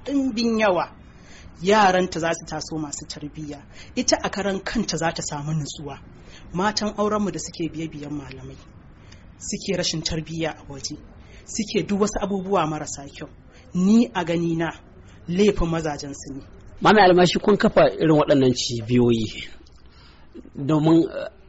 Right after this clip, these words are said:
Speaker 2: a kare waɗannan abubuwan da barista ta yi magana da kuma malama Naja'atu, cewa magana cin zarafin nan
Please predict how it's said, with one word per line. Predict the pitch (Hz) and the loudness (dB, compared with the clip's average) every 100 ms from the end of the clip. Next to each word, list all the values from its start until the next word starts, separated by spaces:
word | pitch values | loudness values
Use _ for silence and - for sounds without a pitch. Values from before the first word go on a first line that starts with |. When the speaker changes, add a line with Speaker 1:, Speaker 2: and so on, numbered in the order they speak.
| - - | -20 -6
Speaker 2:
a | 135 | -6
kare | - 160 147 | 0 4 4
waɗannan | 139 139 123 117 | 4 4 2 0
abubuwan | 117 123 117 117 | 0 0 0 0
da | 110 | 0
barista | 104 107 113 - - 101 | 0 0 -2 -4 -6 -4
ta | - | -4
yi | 120 | -4
magana | 110 113 117 | -2 -2 -2
da | 110 | -6
kuma | 107 117 113 | -8 -8 -6
malama | 113 110 107 104 | -4 -4 -4 -6
Naja'atu, | 104 98 101 104 - - - _ - - - - _ - | -8 -8 -10 -12 -12 -14 -16 _ -20 -20 -20 -20 _ -10
cewa | - 120 113 | -4 -2 -2
magana | 110 120 120 107 - - | -2 -2 -2 -4 -12 -14
cin | - 131 117 | -8 -6 -2
zarafin | 131 120 113 127 | 0 0 0 0
nan | 123 120 | 0 -2